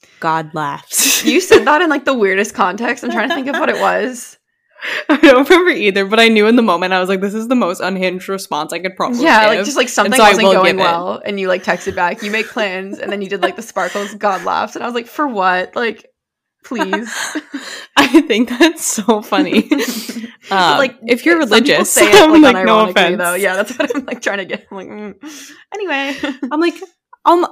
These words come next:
Speaker 1: all my Christian and Catholic girlies, no offense."
Speaker 2: <laughs>
Speaker 1: Um, but no, I think that I like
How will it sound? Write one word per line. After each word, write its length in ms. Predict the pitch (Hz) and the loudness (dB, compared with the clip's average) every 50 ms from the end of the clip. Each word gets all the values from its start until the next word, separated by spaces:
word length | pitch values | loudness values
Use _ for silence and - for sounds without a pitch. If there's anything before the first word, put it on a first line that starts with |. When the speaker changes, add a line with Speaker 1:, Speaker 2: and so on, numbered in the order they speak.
| - - | 2 2
Speaker 1:
all 80 | 330 | 4
my 120 | 359 381 359 | 4 4 2
Christian 340 | 359 - 359 349 320 - 320 | 0 -2 -4 -2 -2 0 -2
and 80 | 285 269 | -2 0
Catholic 360 | - 277 269 269 302 269 - | 0 -2 -2 -2 -4 -6 -6
girlies, 520 | 214 196 185 185 185 190 196 202 - - - | -6 -6 -4 -4 -6 -6 -8 -8 -12 -12 -8
no 180 | 359 359 339 349 | -4 -2 0 0
offense." 540 | 349 - 339 269 269 320 349 - - - - | 2 2 4 4 4 4 2 0 -2 -2 2
Speaker 2:
<laughs> 80 | 330 285 | 4 6
Speaker 1:
Um, 680 | 339 302 294 254 285 240 226 214 196 185 185 196 - - - - - - - - - - - - - - _ _ _ _ _ - | 6 6 4 2 -2 -2 -2 -2 -2 -2 -2 -4 -8 -10 -14 -16 -16 -16 -18 -20 -20 -20 -20 -20 -20 -20 _ _ _ _ _ 4
but 140 | 262 254 240 | 6 6 8
no, 220 | 214 185 180 - | 6 6 4 4
I 140 | - 196 220 | 4 4 4
think 180 | 220 262 269 262 | 4 4 4 4
that 160 | 269 226 - | 2 4 4
I 160 | - 226 226 233 | 6 6 6 6
like 440 | 233 226 220 220 - - 247 - | 6 4 2 2 -2 -8 -14 -16